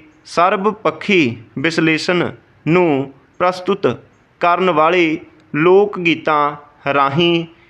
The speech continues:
ਬਿਨਾਂ ਕਿਸੇ ਕਰੜੀ ਨਿਯਮਾਵਲੀ ਨੂੰ ਅਪਣਾਇਆ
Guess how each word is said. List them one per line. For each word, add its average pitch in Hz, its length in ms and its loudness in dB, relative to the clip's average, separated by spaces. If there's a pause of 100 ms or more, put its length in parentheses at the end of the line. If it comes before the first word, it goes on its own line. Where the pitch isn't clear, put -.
(140)
ਬਿਨਾਂ 185 380 -2
ਕਿਸੇ 151 540 0 (400)
ਕਰੜੀ 196 580 0 (320)
ਨਿਯਮਾਵਲੀ 175 840 2 (320)
ਨੂੰ 190 460 2
ਅਪਣਾਇਆ 170 560 -2